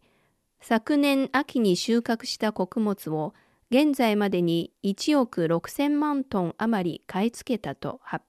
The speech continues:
表しました。中国南部と東北地方では、中手と奥手の稲の買い付けが順調に進んで、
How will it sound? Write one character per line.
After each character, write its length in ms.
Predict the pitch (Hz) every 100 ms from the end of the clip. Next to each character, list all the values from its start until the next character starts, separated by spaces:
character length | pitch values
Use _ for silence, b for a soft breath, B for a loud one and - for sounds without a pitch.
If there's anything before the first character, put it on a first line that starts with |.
| -
表 160 | 165
し 140 | 165 165
ま 100 | 175
し 120 | -
た。 180 | - - _ _ _ _ _ _ _ _ _ _ _ _ _ _ _ -
中 240 | 311 285
国 300 | 254 220 202
南 280 | 208 294 269
部 120 | 220
と 300 | 196 196 190 -
東 340 | 254 302 302
北 100 | 294
地 140 | -
方 240 | 277 269 202
で 120 | 190
は、 240 | 175 170 - b b
中 320 | - 190 294 302
手 180 | 285
と 240 | 277 262 233
奥 280 | 180 - -
手 140 | 285
の 180 | 269 269
稲 240 | 277 302 269
の 180 | 202
買 260 | 156 - 208
い 20 |
付 260 | 214 - 202
け 40 |
が 220 | 180 170 170
順 280 | 233 247
調 280 | 269 269 240
に 140 | 226 214
進 440 | - - 202 196
ん 20 |
で、 220 | 185 180